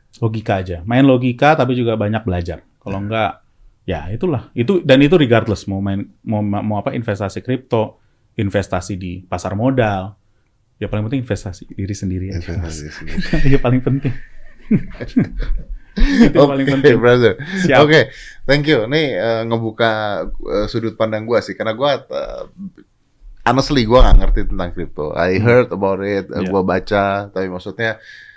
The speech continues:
Speaker 2: kadang-kadang orang juga masih bertanya-tanya, gimana nih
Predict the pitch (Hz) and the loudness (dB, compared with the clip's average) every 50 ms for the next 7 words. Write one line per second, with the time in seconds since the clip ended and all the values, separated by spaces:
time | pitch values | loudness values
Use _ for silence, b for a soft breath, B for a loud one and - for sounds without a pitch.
0 | B B B B _ _ _ - 104 107 104 110 123 127 120 117 120 127 117 110 | B B B B _ _ _ -6 -4 -4 -2 -2 -2 -2 -2 -2 -2 -2 -2 -2
1 | 104 101 90 - 80 98 98 - 101 90 95 - 95 98 90 87 92 92 95 101 | -2 -2 -2 -2 -4 -6 -6 -6 -6 -6 -2 -2 -2 -2 -2 -4 -4 -4 -4 -2
2 | 104 101 90 - - 101 95 87 98 107 113 110 110 104 | -4 -4 -4 -4 -6 -8 -6 -4 -4 -2 -2 -2 -4 -4